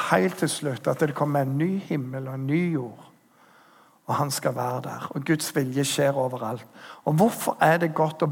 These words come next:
bøye seg for denne kongen? For en dag så må du og meg bøye oss uansett. Og det er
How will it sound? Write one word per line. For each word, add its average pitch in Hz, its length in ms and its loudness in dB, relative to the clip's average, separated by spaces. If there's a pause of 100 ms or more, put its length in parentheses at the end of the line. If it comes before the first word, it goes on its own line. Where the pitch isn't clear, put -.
bøye 139 340 4
seg 131 380 0
for 143 220 0
denne 139 340 2
kongen? 135 440 -4 (680)
For - 240 2
en 214 240 6
dag 180 240 6
så - 140 -2
må 160 160 6
du 175 240 2
og 170 100 6
meg 156 240 4
bøye 143 300 4
oss - 160 -2
uansett. 147 800 0 (340)
Og 156 140 6
det 160 100 6
er 165 220 4